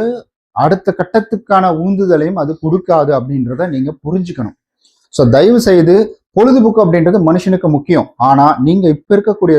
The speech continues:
சூழ்நிலையில பொழுதுபோக்கெல்லாம் கிடையாது. கடினமா உழைக்கணும். கடினமா உழைச்சி அடுத்த கட்டத்துக்கு மூவ் ஆயிட்டு நம்ம ஒரு இடத்துல ரெஸ்ட் எடுக்கக்கூடிய நேரம் வரும், அப்ப நம்ம ரெஸ்ட் எடுத்துக்கலாம். அது எதுக்குன்னு தனித்தனியா நேரம் ஒதுக்கி பண்ணிக்கோங்க. So இதை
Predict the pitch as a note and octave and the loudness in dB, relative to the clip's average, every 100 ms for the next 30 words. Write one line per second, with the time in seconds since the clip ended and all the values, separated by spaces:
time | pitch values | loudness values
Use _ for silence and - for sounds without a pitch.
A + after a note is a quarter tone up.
0 | C#3+ D3+ C#3+ B2+ A#2 A#2+ - G3 A3+ F#3 | 0 -2 -2 -2 -2 -4 -2 0 2 0
1 | E3+ B2+ C3 B2+ B2+ B2+ G#2 - _ _ | -2 -2 -4 -4 -2 -4 -4 -14 _ _
2 | - B2+ C#3 C#3+ F3 D#3 C3 D3+ D3+ A2+ | -2 0 2 2 2 2 2 0 0 -4
3 | - _ _ _ B2+ C#3 D3+ E3+ F#3+ C#3+ | -6 _ _ _ -2 2 2 2 2 2
4 | D#3+ F3 F#3 F#3+ - B2+ B2 C3 C#3+ F3+ | 0 0 -2 -2 -2 -4 -2 -2 -2 -2
5 | F3 E3 C#3 D3 D#3+ D#3 E3+ C3+ D3+ F3 | -2 -2 0 2 2 2 0 -2 0 2
6 | F3 D#3 D3+ F#3 F3 C#3+ - F3 E3+ C#3+ | 2 4 2 2 0 -2 -4 -4 -4 -8
7 | C#3 B2 B2+ B2 B2+ E3 _ B2 - G#3 | -6 -4 -4 -4 -6 -10 _ -12 -6 -4
8 | D3 B2+ A2 - - - - - _ _ | -2 -2 -4 -8 -18 -18 -20 -20 _ _
9 | _ _ _ - C#3 E3 F3 C4 B3+ E3 | _ _ _ -6 0 2 2 2 2 2
10 | E3 E3 A3+ E3 D#3 C#3 C3 D#3+ - A#2+ | 2 2 2 4 4 2 0 -2 -2 -2
11 | A#2 G#2 G2 - _ _ - F3+ F3 | -4 -12 -18 -18 _ _ 0 2 2